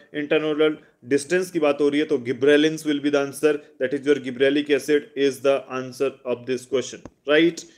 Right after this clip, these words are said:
क्या क्लियर है सभी को? नेक्स्ट क्वेश्चन में आइए। नेक्स्ट क्वेश्चन आपके सामने बच्चे, which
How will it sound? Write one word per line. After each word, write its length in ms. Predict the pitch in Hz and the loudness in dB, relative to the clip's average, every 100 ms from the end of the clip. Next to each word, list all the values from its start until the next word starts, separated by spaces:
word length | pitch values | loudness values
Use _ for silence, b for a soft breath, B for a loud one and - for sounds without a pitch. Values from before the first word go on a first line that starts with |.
| b - | b -6
क्या 120 | 147 | -4
क्लियर 280 | 165 165 165 | 0 2 2
है 60 | |
सभी 240 | 165 160 160 | 2 -2 -2
को? 160 | 165 165 - B - 147 | -2 -2 -6 B -10 -6
नेक्स्ट 220 | 160 - | -6 -2
क्वेश्चन 280 | 170 170 165 | -2 -2 -4
में 120 | 160 | -4
आइए। 300 | 156 160 156 B B | -2 -2 -2 B B
नेक्स्ट 300 | 156 160 - | -6 -6 -2
क्वेश्चन 300 | 156 151 156 | -2 -2 -8
आपके 220 | 151 160 | -8 -6
सामने 320 | 156 143 143 | -6 -6 -4
बच्चे, 220 | 131 - - b b 160 | -4 -6 -14 b b 2
which 240 | 180 | 2